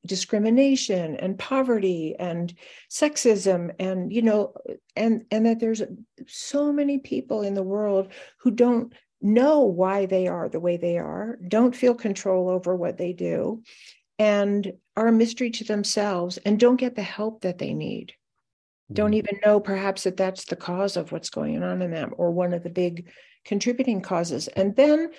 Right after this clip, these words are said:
Speaker 1: the next leap, the big leap from there for me, which is really, um, kind of the crux of my book in,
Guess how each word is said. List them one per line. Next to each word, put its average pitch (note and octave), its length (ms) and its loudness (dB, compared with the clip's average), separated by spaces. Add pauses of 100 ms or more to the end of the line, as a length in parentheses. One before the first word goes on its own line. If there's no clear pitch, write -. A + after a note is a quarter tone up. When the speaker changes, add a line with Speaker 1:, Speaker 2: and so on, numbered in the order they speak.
(200)
Speaker 1:
the A#3 80 0
next B3+ 400 2
leap, G3 460 -2 (580)
the F#3+ 140 0
big A3+ 340 4
leap F#3+ 420 0
from F3+ 300 -2
there F3+ 300 0
for F3 200 -8
me, F3 380 -4
which E3+ 240 -2
is E3+ 220 -4
really, F#3 560 2 (520)
um, F3+ 460 -2 (500)
kind D4 220 2
of C#4 60 4
the F3 100 2
crux A3+ 500 -4
of F#3+ 200 2
my E3+ 200 -2
book E3+ 420 -2 (100)
in, F3+ 540 -2